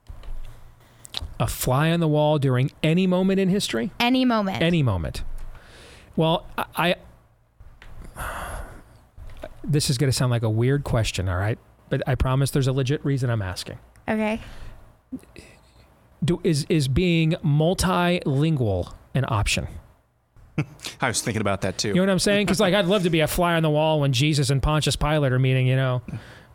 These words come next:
Speaker 1: you know.
Speaker 2: Yeah,
Speaker 1: uh,
Speaker 2: let's say yes.
Speaker 1: but I don't, I don't know if I, I, I don't know Greek, Latin, and Aramaic. All right, so
Speaker 2: Yeah, so you can't
Speaker 1: so,
Speaker 2: be
Speaker 1: so
Speaker 2: like,
Speaker 1: do I
Speaker 2: "That
Speaker 1: have, like, a
Speaker 2: blends, like"
Speaker 1: universal translator on me?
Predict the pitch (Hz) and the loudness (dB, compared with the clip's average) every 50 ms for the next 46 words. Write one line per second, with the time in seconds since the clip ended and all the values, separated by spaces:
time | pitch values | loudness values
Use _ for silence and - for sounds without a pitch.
0 | - 147 135 - 202 151 139 135 131 127 123 117 - - 247 - - 214 - - | -2 -2 0 2 2 2 4 4 4 4 2 2 0 2 2 4 4 2 2 2
1 | 254 320 - - - 453 381 302 240 185 196 - 180 190 185 190 190 190 196 - | 2 2 2 2 2 2 2 2 0 0 0 2 2 2 4 4 2 2 0 0
2 | 202 - - - - - 151 175 180 180 180 202 175 180 175 165 151 165 175 - | -4 -4 -4 -6 -4 -2 0 0 0 0 0 0 0 2 2 2 2 0 0 0
3 | - 151 151 156 - 170 160 151 143 160 160 165 180 151 151 147 147 135 139 - | 2 0 0 0 0 0 2 2 2 2 2 2 2 2 4 2 2 0 0 0
4 | - 135 147 156 160 - - 143 139 135 160 - 175 147 139 170 180 147 143 135 | 2 2 2 2 2 0 0 0 2 0 2 2 0 0 2 2 2 2 2 2
5 | 131 131 120 113 - - - - - - 135 147 - - - 196 175 151 139 - | 2 2 0 0 -2 -6 -8 -8 -4 -2 0 0 0 0 0 0 0 2 2 2
6 | 247 233 220 240 247 247 240 - - 269 247 240 233 214 - - 220 240 - 214 | 2 2 0 0 0 0 0 0 2 2 4 4 4 4 4 4 4 4 4 2
7 | 220 240 214 220 220 160 190 190 185 214 220 220 175 220 202 - - 190 165 - | 2 2 2 2 0 2 2 2 2 2 2 2 2 2 0 2 0 0 0 0
8 | - - 185 180 202 214 190 165 214 214 208 208 190 196 202 214 208 214 233 262 | 0 2 2 2 2 2 2 2 2 2 2 4 2 2 2 2 2 0 0 -2
9 | - | -4